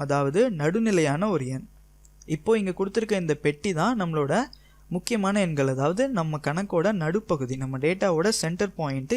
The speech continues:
இந்த பெட்டி தான். இப்போ இதை பார்க்கும்போது உங்களுக்கு என்ன தெரியுது? இது வந்துட்டு நம்ம போன கணக்கு மாதிரி தெரியல. இதை நம்ம போன கணக்கு மாதிரி மாத்துனா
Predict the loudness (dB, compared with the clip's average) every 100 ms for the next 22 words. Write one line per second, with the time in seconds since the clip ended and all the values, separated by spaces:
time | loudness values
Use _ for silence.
0 | 0 -2 -2 -6 -4 -4 -4 -8 -20 -20
1 | -20 -20 -20 -20 -20 -20 -20 -20 -8 -2
2 | 2 2 2 2 2 2 2 2 2 0
3 | -2 -2 -2 0 -2 -2 -4 -4 -2 0
4 | 0 0 -2 -2 -2 -2 0 0 -2 -4
5 | -4 -2 0 0 0 -2 0 -2 -4 -8
6 | -4 -2 0 -2 -2 -2 0 0 -2 0
7 | 0 0 -2 -4 -4 -2